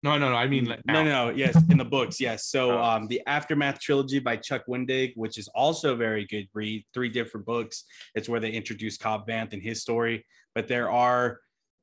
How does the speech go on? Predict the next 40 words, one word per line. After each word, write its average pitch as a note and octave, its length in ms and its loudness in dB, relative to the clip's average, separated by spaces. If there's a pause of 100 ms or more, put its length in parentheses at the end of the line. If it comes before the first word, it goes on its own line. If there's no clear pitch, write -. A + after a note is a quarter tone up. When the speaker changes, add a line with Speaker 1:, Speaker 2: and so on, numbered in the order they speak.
(120)
Speaker 2:
the A#2 100 -4
story E3 380 2
is D3 100 -2
told D3 300 0
concurrently, C#3+ 840 -2
like, A2 260 -6
present, B2 420 -2
and A2+ 100 -4
then A2 100 -6
it - 160 -16
has A2+ 220 -6
flashbacks A#2 680 -4
in A2 80 -8
some A2 220 -8
chapters A2+ 440 -6
to - 60 -10
the A#2 100 -10
past. A#2 460 -6 (320)
Jar A#2+ 240 0
Jar B2 240 0
is A2+ 160 -4
one A2+ 220 -4
of A#2+ 60 -4
those B2 220 -6
flashbacks B2+ 680 -4
where A2+ 380 -4 (400)
he B2+ 180 -6
was A#2 240 -6
so C3 320 0
hated B2+ 460 -2
and A2+ 160 -4
reviled A2 680 -2
for A2 140 -4
being, A2 380 -6 (120)
everyone C#3 300 0
blamed A#2+ 340 -4
him G#2+ 140 -4
for A2+ 100 -6
the G#2+ 80 -6
Galactic G#2+ 400 -4